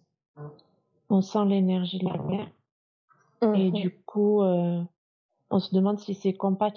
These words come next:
Speaker 1: c'est comme une histoire de compatibilité énergétique.
Speaker 2: Mhm. D'accord. Ok, compatibilité énergétique.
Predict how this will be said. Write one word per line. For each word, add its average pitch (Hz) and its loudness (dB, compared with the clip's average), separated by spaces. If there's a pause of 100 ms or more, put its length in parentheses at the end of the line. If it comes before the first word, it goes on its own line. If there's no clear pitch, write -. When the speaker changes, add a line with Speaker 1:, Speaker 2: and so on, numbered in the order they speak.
(120)
Speaker 1:
c'est 208 -4
comme 220 -2
une 202 2
histoire 185 -4
de 180 0
compatibilité 185 0
énergétique. 185 -4 (460)
Speaker 2:
Mhm. 185 -2 (880)
D'accord. 170 -4 (1200)
Ok, - -4
compatibilité - -6
énergétique. - -8